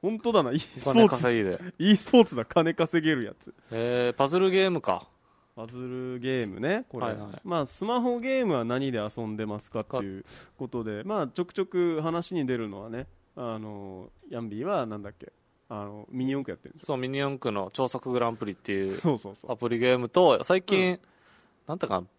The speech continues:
Speaker 2: ブリックスクラッシャーだったかな。クラッシャーブリックスだ。
Speaker 1: ブリックスクラッシャー？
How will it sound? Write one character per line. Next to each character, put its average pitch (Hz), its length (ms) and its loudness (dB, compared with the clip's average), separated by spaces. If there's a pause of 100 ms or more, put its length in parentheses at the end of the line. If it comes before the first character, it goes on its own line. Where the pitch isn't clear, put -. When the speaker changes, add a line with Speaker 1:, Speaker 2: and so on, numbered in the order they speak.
(160)
Speaker 2:
ブ 139 120 -2
リ 214 100 -4
ッ - 60 -14 (440)
ク - 100 -8
ス 190 360 2 (420)
ク - 140 0
ラ 175 80 2
ッ - 40 -2
シ - 160 -4
ャ 113 120 4
ー - 20 2
だ 92 60 0
っ 90 40 -4
た - 120 -8
か - 100 -8
な。 - 160 -8
ク - 100 -6
ラ 165 100 2
ッ - 20 -2
シ - 200 -6
ャ 165 100 4
ー - 20 0
ブ 151 80 -2
リ 165 80 2
ッ 208 80 -2
ク - 80 -10
ス - 60 -12
だ。 - 80 -6
Speaker 1:
ブ - 80 -2
リ 190 40 4
ッ 180 60 4
ク - 40 -6
ス 180 140 -2
ク - 140 -2
ラ 165 80 2
ッ - 20 2
シ - 260 -12
ャ 110 60 -10
ー？ - 60 -18